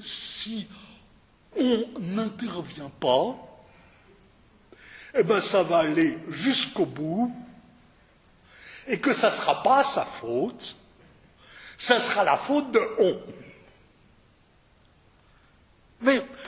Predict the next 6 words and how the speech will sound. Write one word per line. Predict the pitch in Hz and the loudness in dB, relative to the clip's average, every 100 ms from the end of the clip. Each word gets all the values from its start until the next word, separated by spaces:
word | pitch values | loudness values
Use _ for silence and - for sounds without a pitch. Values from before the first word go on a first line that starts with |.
| - | -12
jusqu'à | 131 - 311 - - 294 | -4 -2 -2 -4 -2 -2
un | |
certain | 262 - 247 - 175 | -2 -6 -10 -12 -14
point, | - 160 175 240 - - - - _ _ _ _ _ _ _ _ _ _ _ _ - _ _ _ _ | -14 -16 -14 -14 -16 -20 -20 -20 _ _ _ _ _ _ _ _ _ _ _ _ -20 _ _ _ _
je | - 214 | -6 -4
me | 254 | -4